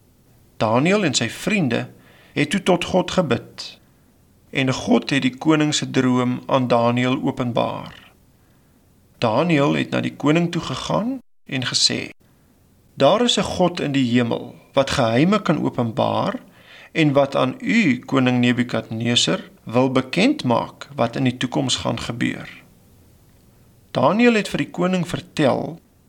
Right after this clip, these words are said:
dat hy in sy droom al die koninkryke van die wêreld gesien het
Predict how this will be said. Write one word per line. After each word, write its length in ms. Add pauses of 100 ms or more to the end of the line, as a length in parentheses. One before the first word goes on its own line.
(140)
dat 180
hy 140
in 280
sy 180
droom 580
al 320
die 160
koninkryke 640
van 180
die 100
wêreld 480
gesien 400
het 400